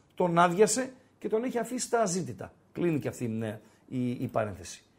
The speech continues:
Επειδή ήταν κάκιστη χρονιά του Παπασταθόπουλου, έδειξε να έχει χάσει όλα σχεδόν τα καλά στοιχεία,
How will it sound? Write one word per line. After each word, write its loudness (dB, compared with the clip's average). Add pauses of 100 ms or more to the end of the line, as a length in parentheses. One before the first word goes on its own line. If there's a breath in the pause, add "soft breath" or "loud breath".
(360 soft breath)
Επειδή 4
ήταν 4
κάκιστη 2
χρονιά 0
του -2
Παπασταθόπουλου, -8 (180)
έδειξε 4
να 2
έχει -2
χάσει 0 (360 soft breath)
όλα 12
σχεδόν -2
τα 2
καλά 0
στοιχεία, 0